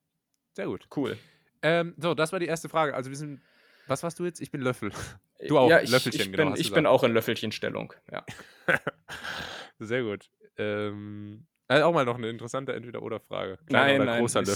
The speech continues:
Speaker 1: Löffel?
Speaker 2: nein.
Speaker 1: <laughs> Behandeln wir wann anders. Äh,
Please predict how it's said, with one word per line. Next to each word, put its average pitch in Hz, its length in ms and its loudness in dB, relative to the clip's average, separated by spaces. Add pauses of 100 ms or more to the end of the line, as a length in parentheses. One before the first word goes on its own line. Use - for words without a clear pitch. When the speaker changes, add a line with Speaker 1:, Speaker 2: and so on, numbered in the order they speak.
(140)
Speaker 1:
Löffel? - 160 -10
Speaker 2:
nein. - 1300 2
Speaker 1:
<laughs> - 140 -20
Behandeln - 560 -2
wir 160 220 -6
wann 143 140 -12
anders. 131 320 -8 (1120)
Äh, 143 320 6